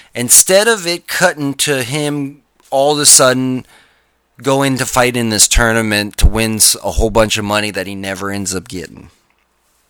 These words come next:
It followed Dubois as he try-, he's training, learning to fight, and trying to find his way back to New York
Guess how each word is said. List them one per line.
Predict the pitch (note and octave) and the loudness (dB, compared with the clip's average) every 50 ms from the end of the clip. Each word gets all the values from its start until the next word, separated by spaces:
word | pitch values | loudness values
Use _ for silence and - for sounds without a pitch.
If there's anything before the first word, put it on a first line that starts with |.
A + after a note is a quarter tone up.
| _ _ _ _ _ _ _ _ _ _ _ _ _ _ _ _ _ _ _ - - - - - - _ | _ _ _ _ _ _ _ _ _ _ _ _ _ _ _ _ _ _ _ -20 -20 -20 -20 -20 -14 _
It | A#2 A#2+ A#2+ - | -4 -4 -4 -2
followed | - E3 D3+ D3+ D#3+ F3 F3 F3 E3+ E3 D#3+ D3 C#3 - - _ _ _ _ _ | 2 4 8 8 8 8 8 8 6 6 4 2 0 -6 -12 _ _ _ _ _
Dubois | - B2+ A#2+ F#2 G2+ A2+ B2 C3 C3 A#2+ G#2 F2+ F2+ F2+ F2+ F#2 G#2+ A2 _ _ _ _ _ _ - | -8 -6 -6 -6 -6 -4 0 2 2 4 2 2 0 -2 -4 -6 -10 -16 _ _ _ _ _ _ -6
as | - A#2 - - | -4 -2 -2 -2
he | D3+ D#3+ C#3+ | -4 -4 -6
try-, | - - D#3+ E3 D3+ D#3 D#3 D#3+ | -4 -2 -2 0 0 0 0 -2
he's | D#3+ D#3 D#3+ D3 C#3 C#3 C3+ C3 B2 - | -4 -6 -8 -10 -10 -10 -6 -4 -2 -2
training, | - - - E3+ E3+ E3 E3 E3 D#3+ D#3+ E3 D#3+ D3+ - - - _ _ - | -2 -2 -2 -2 -2 -4 -4 -6 -6 -8 -8 -10 -14 -18 -20 -20 _ _ -4
learning | B2+ D3 D#3+ F3 F3 E3+ E3+ | 0 2 2 2 2 2 0
to | D3+ C3 | -2 -2
fight, | - - C3+ A#2+ A#2 A#2 A2+ A2 - - - - - - | -2 0 2 2 2 2 -2 -6 -10 -16 -20 -20 -16 -8
and | - C#3+ D#3+ - | -6 -4 -2 0
trying | - - - G#3 G3+ A3+ A3+ A3+ | 2 4 6 6 6 4 4 2
to | G#3 F#3 | -2 -2
find | - - F#3+ F3+ F#3 F#3 E3+ | 0 2 2 2 2 0 0
his | F3 E3 D3 | -2 -4 -2
way | C#3+ D3+ D3+ D#3+ | -2 0 0 0
back | D3 C3 D3 C#3+ D3+ - | 2 4 4 4 4 2
to | - - C#3+ | -2 -6 -6
New | C3 B2+ A#2 | -6 -6 -6
York | A2 A2+ C3 D#3+ F#3 F#3+ F3 F3 - - | -6 -4 -2 0 2 2 2 2 0 -4